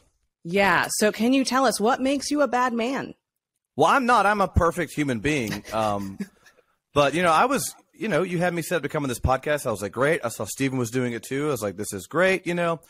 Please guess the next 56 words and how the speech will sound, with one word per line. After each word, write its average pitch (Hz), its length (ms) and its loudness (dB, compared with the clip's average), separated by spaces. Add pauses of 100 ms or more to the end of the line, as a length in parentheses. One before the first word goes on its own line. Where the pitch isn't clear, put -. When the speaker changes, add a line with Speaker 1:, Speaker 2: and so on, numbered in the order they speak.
(300)
Speaker 2:
Stephen 165 320 -2
comes 143 220 -2
on 143 140 2
here, 143 140 2
calls 135 300 2
me 131 100 2
a 120 60 2
bad 127 260 2
guy, 143 400 2 (760)
calls 135 160 0
me 147 100 2
a 127 60 2
wicked 139 320 0
man. 147 400 2 (340)
And 147 120 4
I 240 120 6
was 320 120 2
gonna 175 180 0
come 160 180 0
on 139 140 2
here 147 240 0
and 151 100 -4
just 131 180 -8
wax 131 320 0
poetic 139 440 0
about 117 240 0
what 110 100 0
a 107 60 0
wonderful 123 420 -2
man 113 300 -4
Stephen 101 320 -8
Wilkins 110 420 -2
is, 110 280 0
how 98 180 -6
he's 165 220 -12 (420)
a - 60 -8
true 101 220 -8
friend, 127 520 2
a 110 40 -2
great 101 220 -6
musician, 113 640 -2
one 110 80 0
of 98 80 -4
the, 95 80 -8
my 101 160 -4
favorite 104 260 -8
people 104 240 -6
I 107 100 0
know. 107 380 2 (720)
That's 262 220 2
gone. 131 460 2
That's 165 240 2
out 202 160 2
the 160 80 2
window. 110 560 0
Uh, 120 320 0